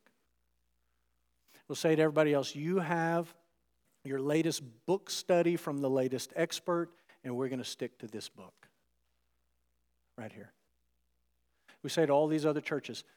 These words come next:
"You get together and you can perform and you can entertain. Uh, you, you get together and you can celebrate how great human beings are and how much potential we have.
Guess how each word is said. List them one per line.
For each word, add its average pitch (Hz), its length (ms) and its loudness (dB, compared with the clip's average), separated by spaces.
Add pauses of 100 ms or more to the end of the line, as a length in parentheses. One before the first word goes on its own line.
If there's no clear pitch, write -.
(160)
"You 156 180 -2
get 185 200 4
together 170 440 2
and 139 140 0
you 143 80 -2
can 131 180 -6
perform 185 720 -2
and 131 160 -2
you 131 80 -4
can 123 220 -6
entertain. 170 1040 -6 (760)
Uh, - 120 -14
you, 151 260 -10
you 165 320 -2
get 156 240 0
together 147 500 4
and 131 160 0
you 147 120 0
can 131 180 -6
celebrate 143 760 2
how 139 160 -2
great 151 460 0
human 151 340 -2
beings 165 460 -2
are 156 320 4
and 120 120 0
how 147 120 -2
much 143 260 -4
potential 170 500 -4
we 160 120 0
have. 156 280 2